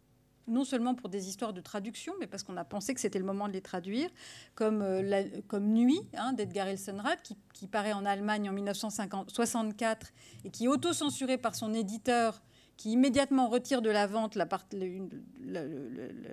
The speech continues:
la moitié de ce qu'il avait décidé d'imprimer. Je pense un peu plus tard, évidemment, au grand texte de Leib Rochman, euh, À pas aveugle de par le monde, qui paraît en Israël, en yiddish, en mille neuf cent soixante-huit. Deux textes qui, aujourd'hui, pour nous,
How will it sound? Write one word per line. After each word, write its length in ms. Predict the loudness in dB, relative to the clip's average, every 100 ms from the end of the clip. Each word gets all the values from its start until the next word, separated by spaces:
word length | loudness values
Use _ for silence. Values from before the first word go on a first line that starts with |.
| -12
la 120 | -8
moitié 360 | -2 -2 2 0
de 80 | 0
ce 60 |
qu'il 140 | -4 -4
avait 320 | -2 -4 -4
décidé 400 | -4 -2 2 0
d'imprimer. 520 | 0 -4 -4 -2 -4 -8 _ -20 -20 -20 -16
Je 80 | -2
pense 240 | 2 4
un 80 | 4
peu 160 | 4 2
plus 180 | 0
tard, 160 | 2 4
évidemment, 500 | 2 2 0 0 -2
au 40 |
grand 640 | -4 -4 -2 -2 -4 -6 -8 -4
texte 320 | -4 -6 -6
de 60 |
Leib 220 | -2 -2 -4
Rochman, 640 | -6 -8 -6 -6 -6 -8
euh, 260 | -8 -6
À 40 | -4
pas 260 | -2 -2
aveugle 300 | -2 -4 -6
de 80 | -8
par 200 | -6 -4
le 120 | -4
monde, 260 | -6 -8 -12
qui 140 | -14
paraît 260 | -6 -4 -2
en 120 | -4
Israël, 440 | -6 -8 -6 -4 -4
en 80 |
yiddish, 500 | -6 -8 -8 -8 -8 -10 -20 -20 -8
en 60 | -2
mille 120 | 0
neuf 140 | 0
cent 140 | -2 -6
soixante-huit. 840 | -6 -6 -6 -6 -2 -2 -2 -12 -12 -18 -20 -20 -20 _ _ -2
Deux 260 | 4 4
textes 380 | 4 2 2 -4
qui, 260 | 0 -2 0
aujourd'hui, 600 | 4 6 6 4 4 4
pour 280 | 2 2 6
nous, 380 | 8 8 6 2